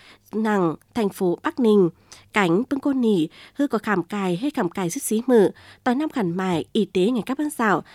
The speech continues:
làm lên mà bà khanh mẹ được quy định, và hền, ai, nào xảy, cánh hà trà cạp cho bà quang ngày hà chính quân bản na cánh cơ sở y tế rút chậm nhét. Sư và bón toàn tàn bệnh khoảng tình hình bái, đòi số điện thoại, báo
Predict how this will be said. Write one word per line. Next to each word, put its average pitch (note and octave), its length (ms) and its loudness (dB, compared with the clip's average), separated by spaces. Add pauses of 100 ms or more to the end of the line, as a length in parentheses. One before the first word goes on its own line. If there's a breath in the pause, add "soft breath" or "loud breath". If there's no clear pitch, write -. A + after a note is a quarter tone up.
(120 loud breath)
làm A3+ 220 4
lên C#4+ 180 -4
mà D4 120 -2
bà A3 100 0
khanh C#4 400 -4
mẹ A3 100 2
được F#3 160 -4
quy G3 120 -4
định, G3 280 6 (380 loud breath)
và B3 120 2
hền, G#3 420 4 (320 soft breath)
ai, G3+ 420 2
nào G#3 200 4
xảy, F3+ 440 -2 (200 soft breath)
cánh G3+ 200 -2
hà C4 140 -4
trà G3 140 -6
cạp F#3+ 280 -4
cho G#3+ 160 -4
bà F3 120 0
quang C#4+ 260 -6
ngày G#3 220 0
hà F#3 160 -4
chính E3+ 180 -2
quân C#4 180 -4
bản - 200 0
na C4+ 180 -2
cánh A#3+ 120 -6
cơ G#3 160 -4
sở F#3 260 -2
y F#3+ 120 0
tế F3 200 2
rút D4+ 140 -4
chậm F#3+ 260 -2
nhét. C4+ 220 0 (540 loud breath)
Sư - 240 -2
và G3 280 2 (160 loud breath)
bón A#3 200 -2
toàn G3 180 0
tàn F3 200 -2
bệnh G3 160 0
khoảng E3 240 -4
tình G#3+ 180 -2
hình F3+ 120 0
bái, F3 300 -2 (240 loud breath)
đòi A#3+ 120 4
số A3 180 -2
điện B3 160 -4
thoại, G3 340 0 (360 soft breath)
báo F#3+ 200 4